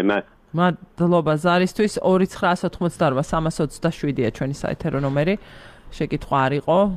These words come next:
Speaker 2: ე, იყო პოზიცია. ა, და, მ, ა, რაც შეეხება მაყურებლებს, ყველასგან უნდა დავიცვათ ჩვენი ქვეყნის დამოუკიდებლობა და სუვერენიტეტი.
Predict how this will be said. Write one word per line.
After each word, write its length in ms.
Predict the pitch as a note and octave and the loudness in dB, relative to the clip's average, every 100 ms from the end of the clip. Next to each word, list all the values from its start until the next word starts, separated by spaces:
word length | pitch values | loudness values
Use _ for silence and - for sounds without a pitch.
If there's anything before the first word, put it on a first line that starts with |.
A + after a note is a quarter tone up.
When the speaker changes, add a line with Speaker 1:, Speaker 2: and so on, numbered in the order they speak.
| E3 | -6
Speaker 2:
ე, 140 | - B2 A#2 - | -6 -4 -4 -6
იყო 140 | G2 C3 | -6 -4
პოზიცია. 640 | D3 D3 D3 C#3+ - F3 A3 - - - - | 0 0 -2 -4 0 2 0 -2 -16 -20 -18
ა, 360 | - C#3 D3+ D#3 | -4 0 2 0
და, 280 | - F#3+ G3+ A3+ | 0 2 4 4
მ, 520 | G#3+ - C#2+ C#3+ D3+ | 0 -6 -8 -4 0
ა, 140 | D#3 D3+ D3+ D3+ - - | 2 4 4 2 0 -4
რაც 200 | - D#3 | -2 0
შეეხება 440 | - E3+ F3 D3+ | 0 0 0 2
მაყურებლებს, 840 | C#3 D3 D3+ F3+ F3+ C#3 C3 G2+ - | 2 2 2 2 2 2 0 -2 -2
ყველასგან 580 | - F3+ F#3+ F#3+ - G3 | -2 2 4 2 2 0
უნდა 200 | F3 E3+ | 2 0
დავიცვათ 480 | F3 D#3 D3+ - F#3+ | 2 2 0 0 -4
ჩვენი 260 | - F3+ D#3 | -2 -4 -2
ქვეყნის 320 | E3 A2 D#3 - | -2 -2 -2 0
დამოუკიდებლობა 760 | D3 D3 C#3+ C#3+ D3 D3 D3 | 0 0 -2 -2 0 2 2
და 80 | D#3+ | 0
სუვერენიტეტი. 840 | F#3 E3+ D3 C#3 C3 C3 G2+ F#2 - | 0 0 2 2 0 -2 -4 -4 -6